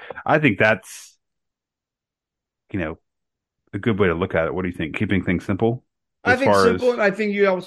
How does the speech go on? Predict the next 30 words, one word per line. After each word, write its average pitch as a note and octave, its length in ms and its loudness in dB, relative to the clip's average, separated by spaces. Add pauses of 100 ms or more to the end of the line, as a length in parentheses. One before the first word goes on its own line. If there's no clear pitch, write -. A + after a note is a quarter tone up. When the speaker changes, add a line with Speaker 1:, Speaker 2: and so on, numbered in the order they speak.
Speaker 2:
said E3 60 -2
the E3 40 -6
word E3 200 -6
transparent, C#3 840 -6
like, A#2 240 -8
just C#3 260 -8
Speaker 1:
Mm. - 40 -20
Speaker 2:
kind D#3 200 -8
of D3 100 -10
being D#3 280 -6
clear D#3 340 -4
with F3 160 -4
everything. A#2+ 400 -6 (460)
I D#3 120 2
think A3 320 0
the G3 200 -4
other F3+ 280 0
thing G3 540 -4 (100)
is, D3 640 -2 (1400)
you G3+ 80 -2
know, G3 120 4
they G3 140 4
had A#3 220 4
these F#3+ 220 -6
rules D#3 880 -2 (500)
for D#3+ 140 -2
the D3 80 -4
convention, C#3+ 800 -2 (1200)
and D#3 380 2
literally, E3 840 2